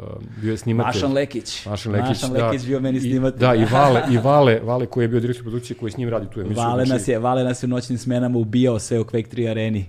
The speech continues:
Speaker 2: To neću zaboraviti
Speaker 1: E, to
Speaker 2: nikad.
Speaker 1: vidiš kako je bilo. A šta, a šta, a za one ljudi koji ne znaju šta je Metropolis, Metropolis je zapravo jedan sprat
Speaker 2: Čak
Speaker 1: zgrade.
Speaker 2: i Šilja, vlasnik, vlasnik kluba dva četiri četiri
Speaker 1: Tako je,
Speaker 2: je radio
Speaker 1: znači,
Speaker 2: na
Speaker 1: znači
Speaker 2: Metropolisu.
Speaker 1: ozbiljan selektor, urednik
Speaker 2: Da.
Speaker 1: sada, on je bio video mikser tamo na, na Metropolisu.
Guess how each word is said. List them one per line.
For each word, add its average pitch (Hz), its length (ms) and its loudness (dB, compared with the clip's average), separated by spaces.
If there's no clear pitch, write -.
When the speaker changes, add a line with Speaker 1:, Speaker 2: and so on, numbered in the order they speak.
Speaker 2:
To 110 300 0
neću 110 460 -4
zaboraviti 113 560 -2
Speaker 1:
E, - 20 2
to 117 60 4
Speaker 2:
nikad. 120 200 2
Speaker 1:
vidiš 117 160 2
kako 120 200 0
je 104 40 0
bilo. 101 180 2
A 107 100 -4
šta, 170 220 2
a 127 100 0
šta, 170 240 0
a 120 140 -2
za 127 260 -2
one 160 120 2
ljudi 165 160 4
koji 147 160 0
ne 151 100 2
znaju 160 120 0
šta - 140 -4
je 151 60 0
Metropolis, 113 560 -2
Metropolis 117 500 -8
je 123 40 -6
zapravo 143 400 -2
jedan 135 380 -2
sprat - 540 -6
Speaker 2:
Čak 123 120 -12
Speaker 1:
zgrade. 131 240 0
Speaker 2:
i 127 40 0
Šilja, 120 220 2
vlasnik, 113 320 -4
vlasnik 107 380 -6
kluba 107 200 -4
dva 95 140 -6
četiri 95 180 -12
četiri 101 160 -8
Speaker 1:
Tako 104 140 -2
je, 104 40 -2
Speaker 2:
je 113 40 2
radio 92 140 -2
Speaker 1:
znači, 101 120 -4
Speaker 2:
na 92 120 -2
Speaker 1:
znači 110 140 -4
Speaker 2:
Metropolisu. 117 240 2
Speaker 1:
ozbiljan 131 340 0
selektor, 123 480 -4
urednik 123 420 -2
Speaker 2:
Da. 92 60 -12
Speaker 1:
sada, 110 300 -4
on 131 120 -4
je 127 60 -4
bio 135 160 -2
video 127 240 -2
mikser 120 300 -4
tamo 98 300 -8
na, 92 240 -10
na 104 140 -8
Metropolisu. 95 540 -6